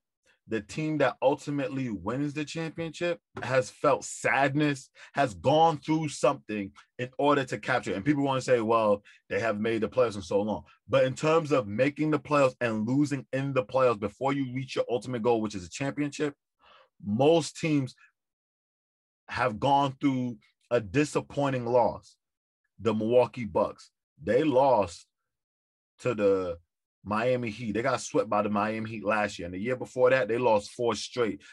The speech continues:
to the, to the, to the eventual champions in the, in the Raptors.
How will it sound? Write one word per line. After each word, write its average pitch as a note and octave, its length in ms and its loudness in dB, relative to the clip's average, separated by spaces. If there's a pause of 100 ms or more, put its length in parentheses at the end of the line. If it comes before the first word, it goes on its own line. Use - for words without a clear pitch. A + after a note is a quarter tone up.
(120)
to C3 100 -2
the, G2+ 160 -4 (480)
to B2 120 -2
the, F#2 440 -2 (960)
to B2+ 100 -2
the G#2+ 160 4
eventual B2 440 0
champions G#2 460 -6 (140)
in G#2 100 -2
the, F#2+ 140 -4 (480)
in G#2 120 -4
the G2+ 80 0
Raptors. F2+ 520 -4